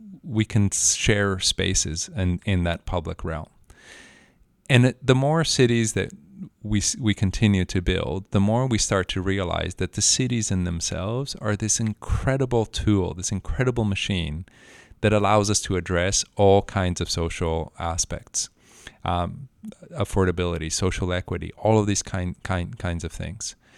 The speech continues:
So increasingly, it has to be part of our political, part of our democratic exercise. And greenfields,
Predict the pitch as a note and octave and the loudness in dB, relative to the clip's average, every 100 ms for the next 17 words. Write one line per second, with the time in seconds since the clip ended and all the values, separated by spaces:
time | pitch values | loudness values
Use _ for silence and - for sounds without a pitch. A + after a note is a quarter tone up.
0 | - - - C#3 C3+ C3 - F#3 F#3+ - | -20 -10 4 8 8 6 4 4 4 4
1 | A#2 F#2 E2+ F2+ G2 - B2 - - - | 2 0 -2 -2 -6 -6 -4 -4 -6 -2
2 | A2 A#2+ - G#2 F#2 E2+ F#2+ D#3 - - | 0 0 0 0 0 -2 -2 -6 -2 0
3 | G2 F#2 F#2+ - F2 F2 F2+ - F#2 F#2 | 4 2 2 -2 0 0 -2 -2 0 2
4 | - G2 F#2+ G#2 F2+ E2+ F2 - - - | 4 4 4 0 0 0 0 -6 -20 -20
5 | - - G2 F2+ F2+ F2+ - F2+ F2 - | 0 4 4 4 4 2 2 0 0 0
6 | E2+ E2+ D#2+ E2+ D#2+ - - - - - | -2 -2 -4 -6 -6 -4 -4 -6 -8 -8
7 | - _ _ - - _ - G2 F#2+ F#2 | -8 _ _ -20 -20 _ -2 2 2 0
8 | F2+ - _ _ _ _ _ _ _ _ | -4 -10 _ _ _ _ _ _ _ _
9 | G3+ - B2 C3+ - C3 A#2 A2+ - | -14 6 8 8 8 6 8 6 0